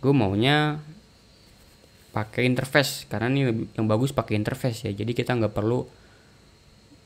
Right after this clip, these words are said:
ada perubahan kalau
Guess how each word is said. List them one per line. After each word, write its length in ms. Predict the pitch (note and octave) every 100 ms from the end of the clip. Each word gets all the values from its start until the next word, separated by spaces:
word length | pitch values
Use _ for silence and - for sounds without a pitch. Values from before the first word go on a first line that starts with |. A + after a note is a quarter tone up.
| - - - -
ada 560 | - G2+ G#2 A2+ A#2+ A#2+
perubahan 640 | - A2 G#2 G#2+ B2 B2
kalau 560 | G#2 G2 A2 B2+ B2+